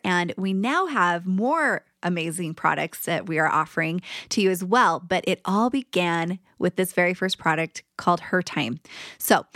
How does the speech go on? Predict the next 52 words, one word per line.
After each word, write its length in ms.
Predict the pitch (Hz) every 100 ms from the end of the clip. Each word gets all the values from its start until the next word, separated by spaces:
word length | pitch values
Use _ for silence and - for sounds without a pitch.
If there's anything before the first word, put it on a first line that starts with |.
| - -
let 180 | 320 440
me 140 | 427
just 200 | 330 -
kind 300 | - 254 254
of 80 | 240
begin 460 | 269 202 208 202
with 240 | 196 190 -
this. 260 | 151 160
I 80 | -
wanna 280 | 180 226 269
explain, 760 | 226 - - 196 196 190 190 190
um, 400 | 175 165 160 165 - _ -
kind 220 | - 294
of 100 | 349
my 160 | 240 226
approach. 680 | 208 - 190 165 - - - - - -
In 200 | 254 349
my 160 | 403 415
practice, 840 | - - 190 - 175 156 180 - -
uh, 160 | 190 175
my 160 | 180
holistic 520 | 180 208 240 285 339 330
approach 360 | - 220 185
to 60 | -
health 360 | 185 175 - -
had 320 | - - 180 -
three 760 | - - 190 214 220 247 294 320
prongs 600 | - 190 175 175 175 -
to 220 | - 156
it, 100 | 160
I 80 | -
would 140 | 143 -
say. 280 | 147 131
Probably 380 | 160 - 208 208
these 320 | 185 160 156
three 260 | - 202 240
main 280 | 226 202 185
things 240 | 170 165
was 140 | 160 160
the 120 | 160
main 220 | 175 190
things 220 | 180 170
that 100 | 156
I 100 | 156
would 140 | 160 -
focus 340 | 160 156 180
on 140 | 175
with 120 | 156 -
each 220 | 190 -
of 80 | 247
my 140 | 196
clients. 500 | - - 214 -